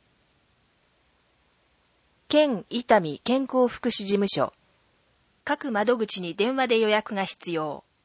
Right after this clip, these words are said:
心のケア相談。電話、七八五の七八七四。エイズなど相談。電話、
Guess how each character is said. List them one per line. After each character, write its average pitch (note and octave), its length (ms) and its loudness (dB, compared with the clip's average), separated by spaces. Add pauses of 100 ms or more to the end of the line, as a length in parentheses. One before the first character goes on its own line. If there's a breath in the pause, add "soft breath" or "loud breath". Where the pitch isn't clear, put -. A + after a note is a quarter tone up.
(1400)
心 D4 400 2
の C#4 160 4
ケ A#3+ 240 4
ア A#3 80 4
相 G#3+ 260 0
談。 B2+ 320 0 (960)
電 A3+ 240 2
話、 E3+ 220 4 (180)
七 G#3+ 220 2
八 C4+ 240 0
五 G3 120 2
の C#3+ 200 0
七 F#3 240 0
八 B3 260 0
七 D3 220 0
四。 C3+ 260 -2 (1400)
エ D4 160 2
イ C#4 60 2
ズ A#3 100 -8
な F3+ 160 2
ど C3+ 160 0
相 F3 260 0
談。 C#3 300 0 (760)
電 G#3+ 240 2
話、 E3+ 240 2